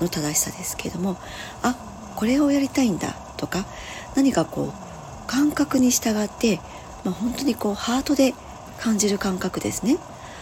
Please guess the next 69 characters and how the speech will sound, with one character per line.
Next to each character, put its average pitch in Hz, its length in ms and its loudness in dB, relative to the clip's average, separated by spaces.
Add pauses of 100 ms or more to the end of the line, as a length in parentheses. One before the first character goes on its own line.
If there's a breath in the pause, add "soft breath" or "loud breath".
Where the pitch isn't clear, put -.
(300 loud breath)
ハ 294 220 4
ー - 20 2
ト 311 120 2
の 294 140 8
と 285 140 2
こ 277 140 4
ろ 240 100 4
で 214 80 4
は 175 180 2
解 190 240 0
決 - 260 -4
し - 80 -2
て - 140 -2
い 160 80 0
く - 80 -14
こ - 140 -8
と 240 100 -2
が 202 160 0 (380 loud breath)
で - 100 -4
き - 80 -8
た 180 140 2
り 160 100 2
し - 140 0
ま 147 120 -2
す。 - 200 -4 (800 loud breath)
も 214 40 -2
ち 294 140 6
ろ 294 80 10
ん 208 40 2
そ 202 120 -2
の 190 80 0
時 190 260 -2
に 170 220 2 (200 loud breath)
そ - 140 -8
の 151 80 -4
思 - 160 0
考 202 140 2
を 202 80 2
使 - 200 -2
っ 190 60 0
て 240 300 0 (260 loud breath)
シ - 220 -4
ミ 185 80 0
ュ 185 40 0
レ 202 120 4
ー 185 40 2
シ 175 140 0
ョ 151 80 -2
ン 175 60 0
を 202 80 0
し - 80 0
て 180 100 0
い 165 80 0
く - 200 2
っ 302 40 0 (240)
て - 80 4
い 220 40 6
う 220 40 4
の 233 100 4
は 147 140 0 (320 loud breath)
あ 202 100 2
る 190 100 2
ん 156 100 -2
で 151 100 -2
す - 140 -4
け - 100 -2
れ 147 60 -2
ど 151 80 -2
も、 170 200 0